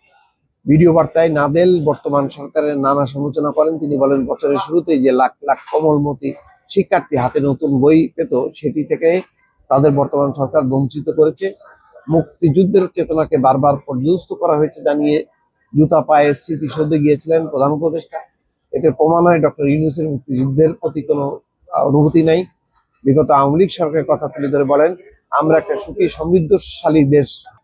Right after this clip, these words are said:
গড়ে তোলার কাজ চলছিলাম, কিন্তু শেখ হাসিনা আর বাংলাদেশ আজকে কোন অবস্থায় আছে সেটি বিবেচনায়, তাই।" এগুলো হলো বাগাড়ম্বর কথাবার্তা, আসলে সেটা না।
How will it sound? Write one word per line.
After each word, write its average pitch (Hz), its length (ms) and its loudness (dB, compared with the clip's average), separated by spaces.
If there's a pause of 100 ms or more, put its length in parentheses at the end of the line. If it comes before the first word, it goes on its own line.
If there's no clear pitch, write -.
গড়ে 139 140 2
তোলার 160 220 0
কাজ 147 240 -2
চলছিলাম, 170 440 -2 (360)
কিন্তু 190 360 4 (380)
শেখ 170 180 0
হাসিনা 165 360 0 (600)
আর 143 120 -2
বাংলাদেশ 147 540 0
আজকে 139 340 0
কোন 170 220 0
অবস্থায় 170 480 0
আছে 143 300 0
সেটি 147 400 0
বিবেচনায়, 143 560 -2
তাই।" 135 180 -2 (340)
এগুলো 254 220 4
হলো 277 120 4
বাগাড়ম্বর 170 500 2
কথাবার্তা, 151 480 -2
আসলে 190 400 -4
সেটা 156 280 -4
না। 110 160 -10